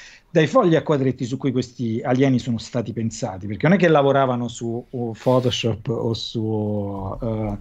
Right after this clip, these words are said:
ASEPRITE o su Promotion, lavoravano, uh, bytecode,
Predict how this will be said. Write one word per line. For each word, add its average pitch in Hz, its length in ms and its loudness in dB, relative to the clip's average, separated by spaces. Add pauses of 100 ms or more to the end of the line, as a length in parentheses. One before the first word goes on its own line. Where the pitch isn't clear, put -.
(260)
ASEPRITE 127 1000 4
o 117 220 -2
su 113 640 -2 (320)
Promotion, 143 1000 2
lavoravano, 160 880 4
uh, 110 580 -6
bytecode, 151 880 2